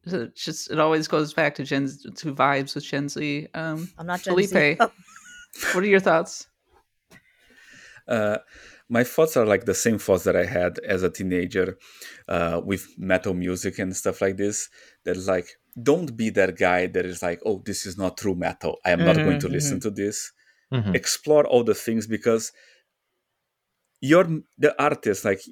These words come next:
Speaker 3: one of the things that really opened my mind. Let me tell you a funny story. I love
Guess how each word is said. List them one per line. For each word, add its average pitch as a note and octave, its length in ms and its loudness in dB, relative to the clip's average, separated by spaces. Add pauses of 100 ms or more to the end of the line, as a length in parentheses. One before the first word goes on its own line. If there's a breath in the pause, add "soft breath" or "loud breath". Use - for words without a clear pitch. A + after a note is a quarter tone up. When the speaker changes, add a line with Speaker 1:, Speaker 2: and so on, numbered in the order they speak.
(180)
Speaker 3:
one C#3+ 220 -2
of C#3+ 80 -4
the - 60 -14
things C3 160 -2
that A2 200 2
really C3+ 200 -2
opened G#2+ 340 0
my F#2 100 -2
mind. F#2 420 -8 (360 soft breath)
Let B2+ 120 4
me D#3 100 -4
tell A2 200 2
you G2+ 80 2
a F#2+ 40 2
funny F#2+ 260 -4
story. G#2+ 340 -2 (460 soft breath)
I G#2+ 100 4
love C#3 460 2